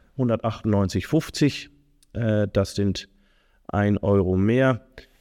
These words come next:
Äh, Körnermais liegt bei zweihundertzwanzig Euro, das ist relativ stabil, nur leicht geringer als zur Vorwoche mit fünfzig Cent. Kommen wir zum Heizöl, das liegt auch nach wie vor auf einem relativ niedrigen Niveau.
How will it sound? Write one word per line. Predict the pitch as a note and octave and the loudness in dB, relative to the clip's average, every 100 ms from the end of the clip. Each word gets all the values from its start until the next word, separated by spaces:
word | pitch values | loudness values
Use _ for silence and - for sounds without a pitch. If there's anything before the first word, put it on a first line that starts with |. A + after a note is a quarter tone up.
| _ _ | _ _
Äh, | A2 G2+ G2 | -2 0 0
Körnermais | - A#2 A2+ G2+ F#2+ F#2+ - | 0 0 2 4 2 2 0
liegt | G2 - | -2 0
bei | F#2+ F2 | -2 -2
zweihundertzwanzig | - F#2+ F2+ E2+ - G#2 G#2+ G#2+ G#2 - - - | -2 0 0 -2 -2 0 0 0 -2 -4 -10 -6
Euro, | G2+ G2+ F#2+ F#2+ F#2 F2+ | -2 0 0 0 -2 -2
das | F2+ F2+ | -2 -2
ist | - | -2
relativ | F#2 F#2+ F2+ E2+ | 0 0 0 -4
stabil, | - D#2+ E2+ G#2 G2+ F#2 D2+ | -4 -4 0 2 2 0 -2
nur | E2 F2+ | -2 0
leicht | E2+ D#2 F#2 F#2+ - - - _ - | 2 2 2 2 -2 -10 -18 _ -6
geringer | E2+ F2 F2 F2 D#2 - | 0 2 4 2 0 -4
als | F2 - | -6 -6
zur | - | -8
Vorwoche | - F2+ E2 D#2+ E2 | -2 -2 0 -2 -2
mit | E2 | -4
fünfzig | E2+ E2+ - A2 | -6 -8 -6 -6
Cent. | - - - - _ _ _ _ _ _ _ _ _ _ _ _ _ _ _ _ - - _ _ | -6 -12 -14 -20 _ _ _ _ _ _ _ _ _ _ _ _ _ _ _ _ -20 -20 _ _
Kommen | E3+ C#3 | 0 2
wir | |
zum | C3 A#2+ | 2 2
Heizöl, | E3 E3 - E3 D#3+ | 0 0 -2 0 2
das | C3+ - | 0 0
liegt | C3+ - | -2 0
auch | C3 C3 | 0 0
nach | B2 | -2
wie | B2 | -2
vor | B2 | -2
auf | A2+ | -2
einem | A2 A2 | 0 0
relativ | A#2 A2+ G#2+ - | 0 0 -2 0
niedrigen | C3 A#2 A2 G#2+ A2 | 0 2 0 2 2
Niveau. | A2 A#2+ D3+ | 0 0 0